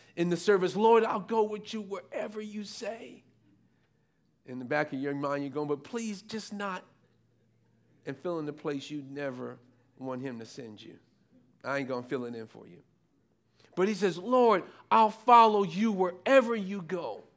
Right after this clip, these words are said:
And Jesus' response to him is interesting. Once again, you would think, "Really? You're a follower? Great. Here, let me tell you." He goes, "Foxes have holes,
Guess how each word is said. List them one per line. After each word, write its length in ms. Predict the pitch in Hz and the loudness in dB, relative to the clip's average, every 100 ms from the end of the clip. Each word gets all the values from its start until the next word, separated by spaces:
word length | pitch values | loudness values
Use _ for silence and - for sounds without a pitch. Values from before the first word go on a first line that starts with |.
| _ _ _ _ _ _ _ _ _ _ _ - | _ _ _ _ _ _ _ _ _ _ _ -16
And 140 | 117 | -10
Jesus' 460 | 175 277 254 208 156 | -4 -4 -4 -8 -8
response 500 | 151 - 202 190 - | -10 -4 -2 -2 -4
to 100 | 156 | -6
him 180 | 175 | -6
is 120 | 151 175 | -6 -6
interesting. 440 | 175 160 - 123 - - | -6 -6 -10 -14 -14 -6
Once 220 | 208 269 | 2 4
again, 220 | 226 196 180 | 4 0 4
you 140 | 285 | 4
would 160 | 285 - | 4 4
think, 360 | 294 233 - | 4 4 0
"Really? 340 | 156 269 269 214 - _ _ _ _ - | 2 2 2 -2 -10 _ _ _ _ -6
You're 160 | 190 | -4
a 40 | 170 | 2
follower? 540 | 269 269 269 269 247 - - _ _ | 8 8 8 6 2 -2 -20 _ _
Great. 360 | 262 277 202 147 - - | 4 6 4 -2 -14 -4
Here, 360 | 254 220 143 - - | 2 2 2 -8 -2
let 140 | 196 233 | 2 2
me 80 | |
tell 180 | - 233 | 4 2
you." 160 | 190 123 - _ _ | 2 -2 -14 _ _
He 120 | - 214 | -8 2
goes, 500 | 165 160 151 147 - _ _ _ _ _ _ _ _ _ | 4 6 2 -4 -16 _ _ _ _ _ _ _ _ _
"Foxes 560 | - 190 220 - 208 190 | -2 2 2 0 -8 -4
have 180 | 165 | -4
holes, 880 | 160 180 151 - - - - - - | -2 -4 -4 -10 -20 -20 -20 -20 -20